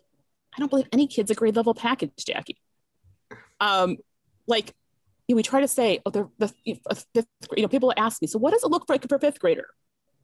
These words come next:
Well, here are some possibilities of what it might look like,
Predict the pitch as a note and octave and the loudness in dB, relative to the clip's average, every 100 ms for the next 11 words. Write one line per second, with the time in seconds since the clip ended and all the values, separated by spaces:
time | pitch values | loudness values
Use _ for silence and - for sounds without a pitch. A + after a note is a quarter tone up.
0 | _ D4 A4 C#5 _ _ _ _ _ _ | _ 2 2 0 _ _ _ _ _ _
1 | _ - F#4+ F#4+ E4+ E4+ - D#4 D#4+ E4+ | _ -4 -2 -2 0 0 0 2 4 4
2 | C#4+ F#3+ E3+ F3 E3 C#3 F3 - C#3 C3 | 2 2 0 0 0 2 0 0 0 0
3 | - | -4